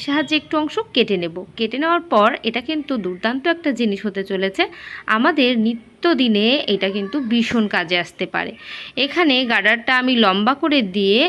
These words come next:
এই ডাবল টেপটাকে আটকে দেব। তো বন্ধুরা, এবার এই যে গার্ডারটাকে লম্বা করে দিয়ে এখানে ডাবল টেপটা আমি আটকে দিলাম। আটকে দিলে এটা আমরা কি কাজে লাগাবো চলেন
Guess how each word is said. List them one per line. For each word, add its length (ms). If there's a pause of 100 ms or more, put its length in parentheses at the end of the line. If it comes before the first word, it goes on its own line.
(160)
এই 320 (300)
ডাবল 320
টেপটাকে 480 (140)
আটকে 420
দেব। 200 (1000)
তো 60
বন্ধুরা, 460 (200)
এবার 360 (120)
এই 240
যে 180
গার্ডারটাকে 500
লম্বা 280
করে 200
দিয়ে 180 (140)
এখানে 260
ডাবল 280
টেপটা 300
আমি 220
আটকে 360
দিলাম। 340
আটকে 360
দিলে 260 (140)
এটা 240 (100)
আমরা 200 (140)
কি 160
কাজে 300
লাগাবো 380
চলেন 340